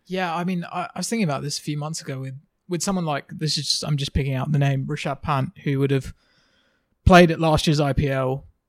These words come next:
gone to Australia, you know, for, for a couple months, come back, played that England series, I think that was the next one, straight into the I P L, I P L gets canned, you know, World Test Championship final,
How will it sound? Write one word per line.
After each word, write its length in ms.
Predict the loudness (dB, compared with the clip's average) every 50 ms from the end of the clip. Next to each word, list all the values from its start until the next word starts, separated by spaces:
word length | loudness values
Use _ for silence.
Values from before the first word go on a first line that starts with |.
| _ _ _ _ _ _ _
gone 180 | -2 -2 -2 -2
to 100 | -2 -4
Australia, 800 | -6 -8 -8 -8 -6 -6 -6 -6 -8 -8 -8 -8 -8 -8 -10 -14 _ _ _ _ _ _ _ _ _ _ _ _ _ _ _ -14
you 140 | -12 -12
know, 180 | -10 -12 -12 -14
for, 320 | -14 -14 -12 -12 -12 -12 -12
for 120 | -12 -12 -10
a 40 |
couple 260 | -8 -8 -8 -6 -6 -6
months, 360 | -6 -8 -10 -12 -16 -14 -10
come 280 | -6 -2 -2 0 0
back, 480 | 0 0 0 0 -2 -4 -8 -16 -20 -20 _ _ _ _ _ _ _ -8
played 280 | -4 -2 -2 -2 -2 -2
that 200 | -4 -6 -6 -6
England 260 | -6 -6 -4 -4 -4
series, 340 | -4 -4 -2 -2 -2 -4 -4
I 60 | -6
think 180 | -6 -6 -8
that 100 | -8 -8
was 100 | -10 -8
the 60 | -8 -6
next 300 | -6 -6 -8 -10 -12 -10
one, 360 | -8 -6 -6 -6 -6 -8 -10 _ _ _ _ _ _ _ _ _
straight 360 | -12 -10 -4 -2 -2 0 0
into 120 | -2 -4 -4
the 120 | -2 0
I 120 | 0 -2
P 160 | -2 -2 -2 -2
L, 460 | 0 0 0 -2 -2 -4 -6 -8 -14 _ _ _ _ -6
I 120 | -6 -4
P 140 | -2 -2 -2
L 100 | -2 -2
gets 200 | -4 -4 -6 -10
canned, 640 | -8 -6 -4 -4 -2 -2 -2 -4 -4 -6 -10 -12 _ _ _ _ _ _ _ _ _ _ _ _ _ _ _ _ _ _ _ _ _ _ _
you 180 | -8 -6 -6
know, 280 | -4 -4 -4 -4 -6 -8 -10 -10
World 220 | -8 -6 -6 -6 -6
Test 220 | -6 -6 -4 -4
Championship 560 | -6 -6 -6 -6 -8 -8 -8 -6 -6 -6 -6
final, 640 | -6 -6 -4 -4 -4 -4 -6 -6 -8 -8 -10 -14 _